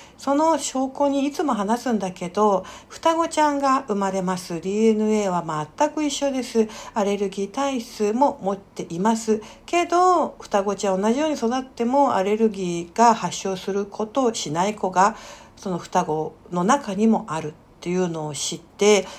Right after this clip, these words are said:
じゃあそれはなんでってなると、まあ、一番目に生まれた子、二番目にね、双子ちゃんでも生まれてきた子で、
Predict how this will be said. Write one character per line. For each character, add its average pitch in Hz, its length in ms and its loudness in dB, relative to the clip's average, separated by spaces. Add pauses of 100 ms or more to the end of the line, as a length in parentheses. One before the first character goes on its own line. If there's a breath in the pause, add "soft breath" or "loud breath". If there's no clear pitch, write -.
(100 loud breath)
じ 233 80 -2
ゃ - 20 0
あ - 20 0
そ 220 140 0
れ 254 80 0
は 277 140 4
な 254 240 0
ん 247 100 0
で 220 200 2
っ 226 40 -6
て 202 220 -10
な 202 160 -2
る 208 240 -4
と、 330 300 4 (220 loud breath)
ま 302 100 2
あ、 - 20 6
一 262 180 -2
番 247 180 0
目 247 140 0
に 220 80 4
生 190 100 0
ま 185 120 2
れ 180 80 -2
た 180 140 -4
子、 185 180 -4
二 180 100 0
番 180 220 0
目 180 100 -2
に 165 140 -4
ね、 339 140 0
双 185 200 -2
子 170 100 -2
ち 170 120 -6
ゃ 170 40 -4
ん 165 60 -8
で 165 60 -8
も 156 80 -6
生 156 40 -6
ま 160 100 -6
れ 160 60 -6
て 160 120 -12
き - 80 -14
た 151 160 -8
子 233 160 -4
で、 330 220 2